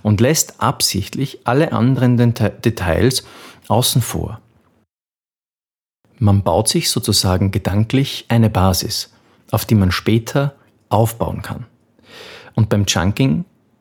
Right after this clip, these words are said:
funktioniert das ähnlich. Chunking bedeutet nichts anderes als kleine Pakete knüpfen,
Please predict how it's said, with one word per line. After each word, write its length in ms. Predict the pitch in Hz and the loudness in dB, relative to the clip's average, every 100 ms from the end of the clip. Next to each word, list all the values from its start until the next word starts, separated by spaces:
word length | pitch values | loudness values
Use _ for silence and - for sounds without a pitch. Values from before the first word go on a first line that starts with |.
| _ | _
funktioniert 640 | - 113 - - 104 104 - | -2 0 2 2 4 2 0
das 280 | 107 - 113 | -2 0 2
ähnlich. 420 | 104 90 - - | 2 0 -4 -8
Chunking 440 | - 120 135 156 135 | -2 0 2 0 0
bedeutet 440 | 110 95 95 107 | 0 0 0 2
nichts 340 | 113 110 - - | 0 0 -4 -2
anderes 500 | 98 95 92 95 - | 0 2 2 0 0
als 360 | 92 80 - | -2 -2 -4
kleine 260 | - 104 123 | 0 2 2
Pakete 540 | 110 101 113 113 117 | 0 -2 0 0 0
knüpfen, 460 | - 92 - - | -4 -4 -4 -8